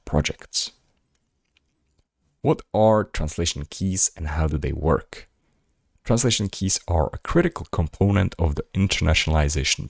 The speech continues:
process. They act as I Ds that reference pieces of displayable text,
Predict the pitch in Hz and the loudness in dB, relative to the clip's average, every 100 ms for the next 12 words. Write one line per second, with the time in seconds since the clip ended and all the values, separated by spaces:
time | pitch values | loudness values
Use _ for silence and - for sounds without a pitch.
0 | - 101 - - - - - _ _ _ | -2 0 0 -4 -10 -12 -16 _ _ _
1 | _ _ 85 78 - 87 95 - 80 - | _ _ -8 -4 0 2 0 -4 -4 -4
2 | - 78 73 95 107 120 - - - - | -2 -4 0 2 2 2 -2 -4 -20 -20
3 | _ - 151 - 135 147 135 - - - | _ -8 0 2 2 2 2 0 -2 -4
4 | 135 - - 98 - 82 82 - 80 80 | -2 0 -2 -2 -6 -2 -2 0 -2 -2
5 | 73 - - 139 - - | -2 -4 -2 -2 -2 -8